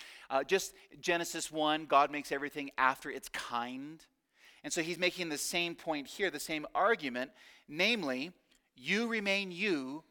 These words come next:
in Christ when you're resurrected. In other words, when we're resurrected, we remain human, but we now fully bear the image of Jesus, the last Adam, no longer the image of the first Adam, meaning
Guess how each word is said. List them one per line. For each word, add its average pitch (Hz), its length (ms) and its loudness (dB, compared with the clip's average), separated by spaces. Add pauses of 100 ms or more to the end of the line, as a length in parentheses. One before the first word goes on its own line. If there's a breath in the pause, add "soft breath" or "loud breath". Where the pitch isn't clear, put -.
(220)
in 175 220 0
Christ 139 520 4
when 143 100 -8
you're 135 80 -4
resurrected. 135 600 0 (1200 loud breath)
In 156 120 -2
other 208 200 10
words, 196 240 4
when 185 120 2
we're 185 120 4
resurrected, 190 800 6 (360 loud breath)
we 185 280 0
remain 170 480 0
human, 175 560 -4 (1120)
but 175 160 6
we 180 100 4
now 185 260 6
fully 175 360 0
bear 160 220 6
the 156 200 -4
image 151 340 -4
of 131 300 -6
Jesus, 202 680 -2
the 151 80 -4
last 185 420 0
Adam, 110 340 -6 (380 loud breath)
no 185 280 2
longer 190 340 6
the 165 140 -2
image 160 200 -4
of 165 80 -2
the 160 80 -8
first 185 380 -2
Adam, 104 300 -2 (380 soft breath)
meaning 156 360 -4